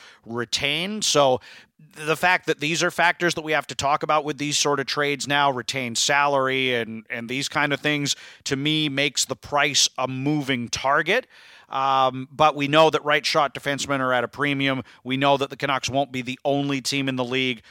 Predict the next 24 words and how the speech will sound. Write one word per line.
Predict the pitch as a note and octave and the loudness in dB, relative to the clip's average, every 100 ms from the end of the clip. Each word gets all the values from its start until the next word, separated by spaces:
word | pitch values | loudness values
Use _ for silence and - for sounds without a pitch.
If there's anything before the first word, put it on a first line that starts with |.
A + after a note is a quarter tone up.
| - | -14
trying | - D3+ C#3 | -2 0 2
to | C3 A#2 | 0 -2
acquire | - C#3+ C#3+ D#3 E3+ | -2 -2 0 2 2
a | E3 | 0
player | - E3 E3 E3 | 0 0 2 2
like | D#3+ E3 | 2 0
that. | D#3 D#3+ F3+ C3 | 2 2 2 -2
And | B2+ | -4
so | - C3+ B2+ | 0 0 0
I | C3+ D3 | 0 0
do | A#2+ C#3+ D#3 | -2 0 0
wonder | A#2+ C#3+ C#3+ C3 B2 | 2 2 2 2 0
if, | B2 A#2+ - - - | 0 -4 -4 -20 -10
as | A#2 | -6
much | B2 C#3+ | -2 -2
as | C#3 A2+ | -2 -2
they'd | B2+ | -2
like | B2 C3 C#3 | 0 0 0
to | E3+ - | -4 -2
add | C3 C3 | -2 0
another | C3 B2 | 0 0
defenseman, | A#2 - C3+ B2 C3 B2 | -2 -2 -4 -4 -4 -4
and | |
particularly | A2+ A2 C#3+ C#3+ C3 B2+ B2 B2 | -6 -8 -6 -2 0 0 0 -4